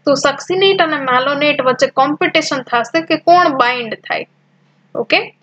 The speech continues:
અને જેટલા જેટલા enzyme સાથે malonate bind થશે, એટલા enzyme ઓછા તમારા succinate-માંથી fumarate, એટલે કે product બનાવવા માટે.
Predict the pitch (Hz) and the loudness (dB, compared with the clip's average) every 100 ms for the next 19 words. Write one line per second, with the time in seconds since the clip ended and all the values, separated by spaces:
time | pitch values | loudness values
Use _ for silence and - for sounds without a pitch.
0 | _ _ - 240 220 277 277 359 339 311 | _ _ -2 -2 0 -2 2 0 0 -4
1 | 320 320 269 262 294 311 302 285 277 285 | -2 -2 -2 -2 -2 -2 -2 -4 -2 -2
2 | 233 220 240 269 269 269 233 233 247 254 | 0 0 2 0 0 -2 0 0 0 -2
3 | 262 - 330 339 226 220 _ _ _ - | -6 -2 -2 0 -4 -4 _ _ _ -2
4 | 269 302 294 277 247 254 247 262 269 320 | 0 2 2 2 0 -6 0 2 2 -2
5 | 392 _ _ - 294 302 - 226 - _ | -6 _ _ 2 2 4 0 -2 -4 _
6 | - 247 254 247 247 247 - - 262 262 | -8 0 0 0 -4 -10 -8 -4 0 2
7 | 254 240 220 _ _ _ 233 233 233 320 | 0 -2 -10 _ _ _ -2 -2 0 -2
8 | 427 - 254 254 254 247 262 - _ _ | -2 -4 -2 0 2 0 -2 -10 _ _
9 | - - - 233 240 226 339 349 - 247 | -18 -16 -8 -2 -2 0 -2 -2 -4 -2
10 | 233 269 254 277 294 240 208 208 - - | 0 0 0 -2 0 -2 -2 -6 -6 -10